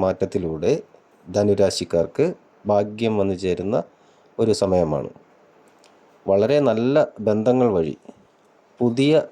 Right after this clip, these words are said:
സംരംഭങ്ങളിൽ പങ്കാളികളാകുവാൻ സാധിക്കുമെന്നുള്ളതാണ്. സുഹൃത്തുക്കളാവാം, മേലുദ്യോഗസ്ഥരാവാം, ആ ഒരു രീതിയിലൊക്കെ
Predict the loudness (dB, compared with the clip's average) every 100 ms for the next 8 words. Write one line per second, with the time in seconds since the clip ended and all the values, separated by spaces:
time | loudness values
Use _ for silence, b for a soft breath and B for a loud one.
0 | -6 -2 0 2 2 2 2 2 0 -4
1 | _ _ -2 0 2 2 4 2 2 2
2 | 0 -2 -2 -6 -2 -2 -2 -4 -4 -4
3 | -4 -6 -10 -16 -20 -20 -20 _ _ _
4 | _ _ -20 -10 -4 -4 -2 -2 2 2
5 | 2 0 -6 _ _ b b b b -2
6 | 0 2 2 2 0 0 0 2 0 -2
7 | 0 2 2 0 0 0 0 -2 -2